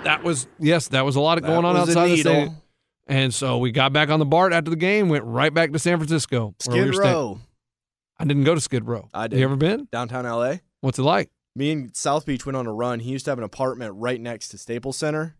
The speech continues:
Speaker 2: now Crypto Arena, uh, Mamba, rest in peace. And we went for a run, and we ran by a crap load of tents,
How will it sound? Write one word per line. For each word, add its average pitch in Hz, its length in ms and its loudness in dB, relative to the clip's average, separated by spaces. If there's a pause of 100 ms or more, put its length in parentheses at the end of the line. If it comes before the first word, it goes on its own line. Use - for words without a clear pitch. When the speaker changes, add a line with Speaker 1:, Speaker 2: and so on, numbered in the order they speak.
Speaker 2:
now 120 260 -2
Crypto 135 420 -4
Arena, 123 560 -4 (100)
uh, 98 300 -6 (520)
Mamba, 107 380 -4
rest 101 280 -6
in 101 80 -12
peace. 117 260 -8 (240)
And 120 100 -4
we 147 60 2
went 165 200 2
for 156 100 -2
a 135 40 0
run, 135 320 -2 (280)
and 143 160 -2
we 139 100 2
ran 135 400 -2
by 135 220 0
a 104 120 -6
crap - 460 -6
load 165 180 0
of 135 140 -2
tents, 139 460 -4